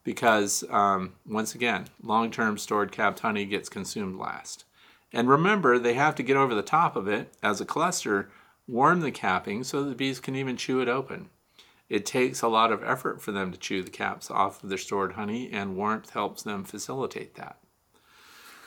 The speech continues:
So if it's, um, you know,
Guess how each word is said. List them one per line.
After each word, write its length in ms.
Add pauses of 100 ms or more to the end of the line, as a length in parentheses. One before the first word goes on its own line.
(140)
So 440
if 240
it's, 360
um, 460 (720)
you 120
know, 400